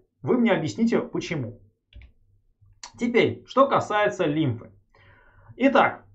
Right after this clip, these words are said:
лимфатическая система считается отдельной системой нашего организма. Он дов-, она довольно необычно сложена, да, то есть она довольно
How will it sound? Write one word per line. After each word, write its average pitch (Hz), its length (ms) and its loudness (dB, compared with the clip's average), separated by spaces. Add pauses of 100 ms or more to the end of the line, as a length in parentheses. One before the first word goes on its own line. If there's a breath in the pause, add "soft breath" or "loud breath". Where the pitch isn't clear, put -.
(300)
лимфатическая 226 680 0
система 190 500 0
считается 220 560 -2
отдельной 156 580 2
системой 170 520 -2
нашего 165 360 -2
организма. 135 420 -4
Он 180 220 0
дов-, 165 220 2
она 208 200 2
довольно 185 500 0
необычно 170 1080 -2
сложена, 139 680 0
да, 143 140 2
то 165 100 -4
есть 131 140 -6
она 165 120 -6
довольно 156 600 -4